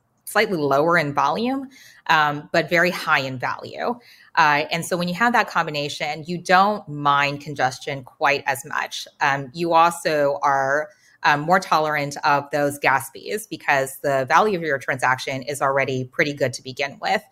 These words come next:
Now, you flip that over to gaming and entertainment. This is all about the user experience. Um, as someone who games myself, if I have to pay for something, I just, I really gotta love that game. Otherwise,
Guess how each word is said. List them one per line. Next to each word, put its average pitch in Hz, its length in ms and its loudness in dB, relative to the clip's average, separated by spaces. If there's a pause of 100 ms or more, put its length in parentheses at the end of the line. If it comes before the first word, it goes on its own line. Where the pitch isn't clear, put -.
(380)
Now, 160 300 4
you 180 140 -6
flip 233 280 -2
that 240 140 6
over 180 200 2
to 170 140 -4
gaming 151 340 -8
and 143 80 -4
entertainment. 156 840 -6 (120)
This 185 220 0
is 208 180 -6
all 151 200 6
about 139 240 2
the 139 60 -6
user 135 280 -6
experience. 127 800 -8 (200)
Um, 139 360 0
as 170 480 2
someone 160 260 -6
who 156 80 -6
games 143 340 -6
myself, 147 480 0
if 156 120 -6
I 147 60 6
have 185 120 2
to 220 100 -10
pay - 220 -4
for 190 160 -2
something, 196 600 -2
I 151 120 4
just, 160 200 -10
I 175 80 6
really 151 320 2
gotta 131 180 0
love 127 200 -4
that 135 180 -2
game. - 360 -12
Otherwise, 156 640 4